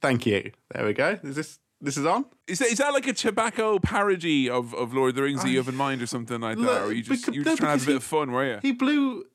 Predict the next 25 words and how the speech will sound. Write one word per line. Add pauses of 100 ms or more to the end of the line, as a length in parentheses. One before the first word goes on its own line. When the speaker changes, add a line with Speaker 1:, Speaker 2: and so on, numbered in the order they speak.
Speaker 1:
he
blew
a
smoke
Speaker 2:
Blew
a
smoke
Speaker 1:
ring,
Speaker 2:
ring. (280)
Speaker 1:
and
w-,
but
we're
watching
The
Hobbit
rather
than
Lord
of
the
S-,
Smoke
Rings (120)
because